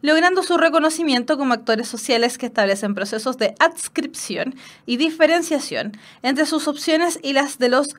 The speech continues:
adultos. Entonces, ¿cuál de aquellas será la alternativa correcta? Vale ya nos respondió que es la C. Moisés también ya nos respondió que es la C. Entonces, vamos a ir ejercitando algunas cosas también que hemos dicho en clases anteriores.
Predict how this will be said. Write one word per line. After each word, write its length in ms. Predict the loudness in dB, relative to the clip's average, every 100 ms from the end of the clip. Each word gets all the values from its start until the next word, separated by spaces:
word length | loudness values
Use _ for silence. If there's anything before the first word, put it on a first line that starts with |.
| _
adultos. 1120 | 0 0 0 -6 -10 -10 -10 -10 -12 -14 -16 -20 _
Entonces, 960 | -8 -8 -4 -4 -4 -10 -12 -14 -16 -10
¿cuál 280 | -2 -2 -2
de 80 |
aquellas 360 | -4 -4 -4 -4
será 440 | -4 -2 0 0 -4
la 220 | -4 -2
alternativa 600 | -2 -4 -8 -6 -4 -2
correcta? 500 | 0 0 0 -4 -10 -2
Vale 380 | 4 4 4 2
ya 120 | 2
nos 140 | 0
respondió 360 | -4 -4 -2 -2
que 60 |
es 60 | -2
la 160 | -4 -6
C. 240 | -10 -14 -18 -20 -18 -6
Moisés 720 | 0 4 4 2 0 0 0
también 280 | -2 0 0
ya 100 | 2
nos 120 | 2
respondió 400 | 0 -2 -2 -2
que 80 | -4
es 120 | -2
la 180 | 0 0
C. 280 | -2 -12 -12 _ _ _ _ _ _ _ _ _ _ _ _ _ _ _ -20 -10
Entonces, 460 | -6 0 0 0 -4
vamos 260 | -2 -2 -4
a 120 | -2
ir 100 | -2
ejercitando 540 | -2 -6 -6 -4 -4
algunas 300 | -4 -4 -6
cosas 320 | -6 -4 -2 -4
también 320 | -4 -6 -6
que 80 | -8
hemos 160 | -8
dicho 240 | -12 -10 -10
en 60 |
clases 340 | -8 -10 -10 -12
anteriores. 640 | -10 -10 -8 -8 -10